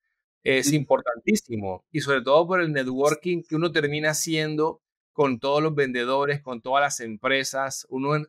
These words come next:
Speaker 1: se enriquece mucho. Entonces, creo que compras tiene la gran ventaja de que como es un proceso por el que pasa casi todo el gasto de una compañía, em, tiene mucho para aprender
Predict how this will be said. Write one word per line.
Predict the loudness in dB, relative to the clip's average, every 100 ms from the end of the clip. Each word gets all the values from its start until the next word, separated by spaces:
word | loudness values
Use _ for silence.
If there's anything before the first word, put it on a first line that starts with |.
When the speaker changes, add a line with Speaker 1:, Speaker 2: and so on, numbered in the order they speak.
| _
Speaker 1:
se | 0
enriquece | 0 2 -4 -4 -4 -2
mucho. | 2 2 2 -4
Entonces, | -6 -10 -6 -4 -4 _ _ _ _ 0
creo | 4
que | 4 2
compras | -2 -6 -8
tiene | -8 -2
la | 0
gran | 0 -4
ventaja | -6 -8 0 2 2 -4 -12 _ _ _ _ 0
de | 0
que | 2 -2
como | 0 0
es | 0
un | -2 0
proceso | -2 -2 -4 -6
por | -6 -6
el |
que | -4 0
pasa | 2 2 -2 -10 _
casi | -4 -2 -4
todo | -4 -4
el | 0
gasto | 0 0 -6
de |
una | -6 -6
compañía, | -8 -6 -4 0 0 -2 -6 _ _ _ _ _
em, | 2 4 2 -2 -6 -10 -12
tiene | -6 -2 0
mucho | 2 0 0 0
para | 4 4
aprender | 2 -2 -2 -2 -2